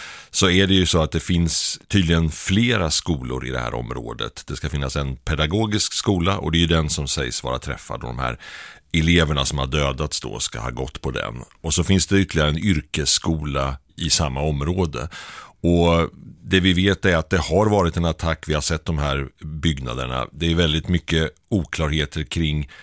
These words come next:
identiteten på de här personerna. Vi har haft till exempel Ryssland som har gått ut och sagt olika saker.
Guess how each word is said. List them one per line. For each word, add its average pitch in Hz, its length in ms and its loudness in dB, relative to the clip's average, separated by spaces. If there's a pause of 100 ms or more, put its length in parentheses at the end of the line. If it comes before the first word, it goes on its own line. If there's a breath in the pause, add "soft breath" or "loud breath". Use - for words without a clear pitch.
(220 loud breath)
identiteten 85 920 0
på 110 80 0
de 98 80 2
här 90 80 2
personerna. 90 600 0
Vi 85 100 2
har 82 100 4
haft 80 520 -2
till 80 120 -4
exempel 76 720 -2
Ryssland 82 360 0
som 80 100 -2
har 85 80 0
gått 82 180 -4
ut 82 200 -2
och 78 60 -2
sagt 78 240 -2
olika 92 640 -2
saker. 107 540 -4